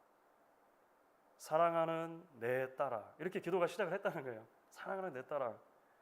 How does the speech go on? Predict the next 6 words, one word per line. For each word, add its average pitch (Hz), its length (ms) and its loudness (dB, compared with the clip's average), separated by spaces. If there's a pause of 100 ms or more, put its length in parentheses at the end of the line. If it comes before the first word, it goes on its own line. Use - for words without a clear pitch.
(400)
내가 160 280 12
너를 170 240 6
세상 185 320 4
가운데 165 340 2
반드시 233 500 -6
세우겠다. 220 600 -4